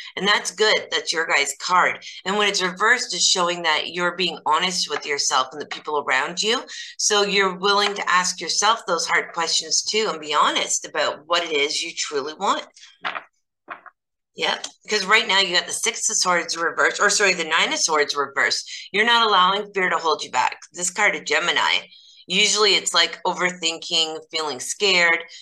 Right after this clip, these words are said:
You're, you're not letting that hold you back the way you normally would. The energy around you is the World, though. So you might have people who are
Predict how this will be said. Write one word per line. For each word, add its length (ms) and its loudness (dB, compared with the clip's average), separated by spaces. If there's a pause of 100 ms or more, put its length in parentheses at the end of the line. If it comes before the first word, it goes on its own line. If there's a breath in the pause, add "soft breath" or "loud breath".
You're, 420 2
you're 200 0
not 280 4
letting 340 0
that 340 2
hold 280 -4
you 120 -8
back 260 2
the 100 -8
way 140 -4
you 100 -6
normally 480 -4
would. 300 -10 (540 loud breath)
The 140 -2
energy 580 2
around 600 0
you 260 -4
is 240 -4
the 240 -6
World, 460 2
though. 320 -2
So 180 -4
you 80 -6
might 140 0
have 180 0
people 360 -4
who 160 -4
are 200 2